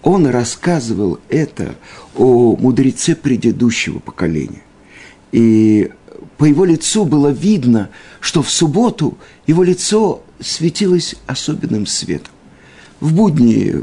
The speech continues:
он был немножко бледный, а в субботу у него появлялся румянец. И вот как-то ученики обратили внимание, что в субботу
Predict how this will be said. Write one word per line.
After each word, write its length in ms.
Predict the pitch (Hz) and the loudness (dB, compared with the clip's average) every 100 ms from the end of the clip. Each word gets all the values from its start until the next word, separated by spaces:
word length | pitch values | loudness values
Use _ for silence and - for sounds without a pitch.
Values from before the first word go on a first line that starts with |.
| - | -2
он 160 | 127 | -2
был 180 | 101 110 | 2 2
немножко 640 | 95 104 113 120 143 - 101 | 2 0 2 2 0 -2 -2
бледный, 560 | 101 120 123 107 101 - - - | 2 2 0 -2 -4 -10 -20 -8
а 100 | 143 | -4
в 60 | 139 | -2
субботу 480 | - 175 262 - 156 | -2 0 0 2 2
у 160 | 139 143 | 2 2
него 560 | 143 165 156 139 123 - _ - | 2 2 2 2 -2 -8 _ -2
появлялся 580 | 139 127 135 127 - 117 | 0 2 0 -2 -2 0
румянец. 680 | 117 113 127 113 113 - - _ _ - - _ _ - | 2 2 0 -4 -10 -16 -20 _ _ -20 -20 _ _ 0
И 100 | 165 | 2
вот 280 | 156 240 - | 2 -2 -2
как-то 420 | 151 143 - 160 | -4 -4 -2 0
ученики 720 | 147 - 151 151 - 95 101 - - - | 0 -2 -2 -2 -2 -2 -2 -8 -20 -12
обратили 540 | - 120 147 147 220 202 | -4 0 0 0 0 2
внимание, 640 | 139 156 127 113 131 143 _ _ _ | 2 4 4 2 0 -4 _ _ _
что 240 | - - 131 | -14 -4 -4
в 60 | |
субботу 580 | - 139 135 214 - 120 | -2 -2 0 -2 -2 -8